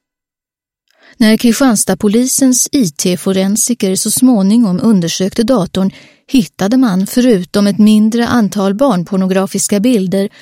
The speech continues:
även cirka hundratjugo skärmdumpar. Av dessa skärmdumpar gick det att utläsa att Bengt chattat med ett stort antal kvinnor på Filippinerna och i samband med det betalat kvinnorna för att utföra sexshower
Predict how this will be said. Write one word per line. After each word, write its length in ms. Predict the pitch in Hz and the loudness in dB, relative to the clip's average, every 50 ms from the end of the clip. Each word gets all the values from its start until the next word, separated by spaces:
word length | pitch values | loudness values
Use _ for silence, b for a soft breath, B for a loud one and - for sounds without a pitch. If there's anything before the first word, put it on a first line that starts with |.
| b b b b b b b | b b b b b b b
även 500 | - 285 269 233 208 208 294 302 247 190 | 0 2 2 4 2 2 2 0 2 0
cirka 540 | 180 - - 196 190 190 - - 202 214 220 - | 0 0 0 0 -2 -2 -4 -4 -4 -4 -4 -2
hundratjugo 800 | - 226 214 202 190 196 190 - - 269 254 185 175 175 185 185 | 0 2 2 2 2 0 -2 -2 -2 -2 -2 -2 -2 -4 -6 -6
skärmdumpar. 1000 | - - 262 254 214 185 180 180 175 214 214 240 254 262 - - 175 175 208 - _ _ _ _ _ _ _ _ _ _ _ _ B B B B B B B B B | -2 -2 0 0 0 0 -2 -2 0 0 0 0 0 -4 -6 -8 -8 -8 -8 -12 _ _ _ _ _ _ _ _ _ _ _ _ B B B B B B B B B
Av 220 | - 233 254 294 | 0 2 2 2
dessa 300 | 262 294 285 - - 190 | 2 2 0 0 0 -4
skärmdumpar 880 | 170 - - 233 214 190 175 170 185 185 185 185 185 180 196 196 202 208 - | -2 0 0 0 0 0 0 -2 -2 -2 -2 -4 -4 -4 -2 -2 -2 -4 -4
gick 280 | - 202 208 202 - - | -4 -4 -4 -4 -2 -2
det 80 | - | -2
att 140 | 262 - - | -2 -2 -2
utläsa 800 | - 269 214 185 - - 220 240 240 240 - - - - - 190 b b b b b b b b b | -2 -2 -2 -2 -4 -2 -2 -2 -2 -2 -4 -4 -4 -4 -6 -8 b b b b b b b b b
att 200 | - 196 190 - | -2 -2 -2 0
Bengt 420 | 196 208 202 208 208 202 214 - | 0 0 2 2 2 0 -2 -4
chattat 640 | - - - - 302 220 147 _ - 240 208 - - | -6 -6 -2 -2 -2 -4 -4 _ -6 -6 -6 -2 -2
med 100 | 202 196 | -4 -2
ett 80 | - | 0
stort 420 | - - - - 240 240 - _ - - | -2 -2 0 0 0 -2 -2 _ -2 -2
antal 420 | 214 190 180 165 - 208 190 190 | 0 0 0 -4 -4 -4 -4 -4
kvinnor 480 | - - - 262 240 185 170 170 165 165 | -6 -4 -2 0 0 0 0 -2 -4 -4
på 140 | - 196 | -6 -6
Filippinerna 800 | - - 208 196 214 226 - 202 180 185 196 214 214 190 185 196 - _ _ _ _ _ _ _ _ _ | -2 -2 0 0 0 0 0 -2 -2 0 0 -2 -2 -2 -4 -6 -8 _ _ _ _ _ _ _ _ _
och 80 | 220 202 | -2 -2
i 40 | |
samband 540 | 185 - - 226 226 208 208 190 196 196 226 | 0 0 0 2 2 2 2 2 2 2 2
med 120 | 254 262 190 | 2 2 2
det 240 | 196 190 185 185 | 0 0 -2 -2
betalat 580 | 190 185 240 240 - 247 220 214 220 254 277 - | 0 -2 -2 0 2 2 2 2 2 0 -2 -2
kvinnorna 520 | - - 311 247 185 170 165 165 165 180 - - | -4 -2 0 0 0 -2 -4 -6 -8 -8 -10 -10
för 140 | - - | -4 -4
att 120 | 196 - - | -4 -2 0
utföra 560 | - 240 226 - - - 208 196 190 185 185 | 0 0 0 -2 -4 -4 -2 -2 -2 -2 -2
sexshower 1000 | - - - 277 240 - - - - - - - 208 202 202 226 254 208 202 | -2 0 0 -2 -2 -2 -6 -6 -6 -8 -6 -4 -4 -2 -2 -2 -2 -2 -4